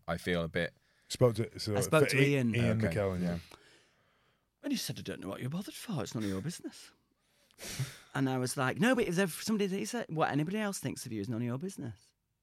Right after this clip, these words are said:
Speaker 3: "No, but Ian, but," "Well, it's none of your business, let it go.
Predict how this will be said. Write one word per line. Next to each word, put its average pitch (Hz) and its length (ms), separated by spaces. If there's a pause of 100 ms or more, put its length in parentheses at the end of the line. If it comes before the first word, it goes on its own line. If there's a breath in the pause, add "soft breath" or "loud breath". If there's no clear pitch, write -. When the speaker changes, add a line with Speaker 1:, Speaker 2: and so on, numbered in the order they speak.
(460 loud breath)
Speaker 3:
"No, 247 200
but 190 160
Ian, 226 180
but," - 140 (420)
"Well, 147 140
it's - 160
none 190 160
of 170 100
your 185 80
business, 208 380
let 180 160
it - 80
go. 185 140